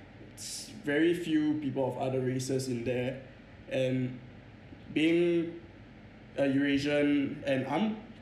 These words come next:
pretty tan, like, most people look at me and they just assume I'm Malay or Indian, and, you know, th-, that's fine, I just correct them. But I definitely feel like it's hard to fit in because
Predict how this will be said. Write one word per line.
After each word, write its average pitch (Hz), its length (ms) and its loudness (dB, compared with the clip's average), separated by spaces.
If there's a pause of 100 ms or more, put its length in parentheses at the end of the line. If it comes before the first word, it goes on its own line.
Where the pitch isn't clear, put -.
(140)
pretty 143 400 2
tan, 127 320 2
like, 127 240 -2 (320)
most 175 300 2
people 170 240 4
look 160 200 6
at 135 120 2
me 151 160 4
and 131 160 2
they 127 80 2
just 139 200 0
assume 135 400 0
I'm 127 360 -2 (340)
Malay 139 400 2
or 139 160 2
Indian, 135 440 2
and, 127 440 -2
you 147 80 -2
know, 156 240 0 (160)
th-, - 120 -12 (180)
that's 180 200 2
fine, 139 300 2
I 135 60 2
just 135 260 -2
correct 123 300 -2
them. 123 360 -2 (300)
But 127 280 -4 (880)
I 156 80 4
definitely 190 440 2
feel 160 240 2
like 123 160 4
it's 120 120 -4
hard - 240 -2
to 123 260 0 (880)
fit 156 180 2
in 139 200 2
because 135 460 -2